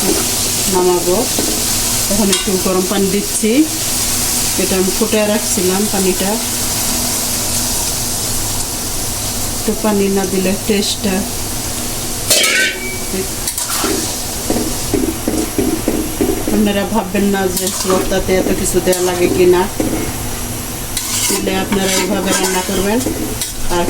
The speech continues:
খেয়ে দেখবেন যে কেমন লাগে। আমি, উম,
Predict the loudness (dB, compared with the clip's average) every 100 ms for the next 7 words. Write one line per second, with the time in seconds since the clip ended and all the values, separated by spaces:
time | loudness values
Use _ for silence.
0 | 4 4 6 4 0 0 2 2 0 0
1 | -2 0 0 2 2 2 2 2 0 -2
2 | -6 -6 -4 -4 -6 -6 -6 -6 -6 -6
3 | -6 -6 -6 -6 -4 -6 -6 -6 -6 -4
4 | -2 2 2 2 0 -2 2 4 4